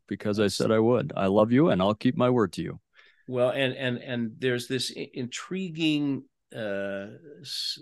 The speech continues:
Speaker 2: verse in section nineteen of the Doctrine and Covenants where Jesus is trying to help us see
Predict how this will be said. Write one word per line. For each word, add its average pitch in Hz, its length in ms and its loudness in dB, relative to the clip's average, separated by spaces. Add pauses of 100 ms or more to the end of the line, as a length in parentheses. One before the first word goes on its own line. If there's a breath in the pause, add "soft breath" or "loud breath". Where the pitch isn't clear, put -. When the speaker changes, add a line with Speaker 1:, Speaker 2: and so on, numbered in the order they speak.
(140)
Speaker 2:
verse 113 540 -4
in 107 240 -8
section 110 480 -4
nineteen 104 420 -6
of 98 80 -6
the 92 80 -8
Doctrine 98 360 -8
and 87 80 -16
Covenants 101 560 -6 (480 soft breath)
where 104 160 -4
Jesus 98 540 -4
is 98 160 -4
trying 101 420 -4
to 92 340 -6 (920)
help 101 260 -8
us - 280 -6
see 101 600 -2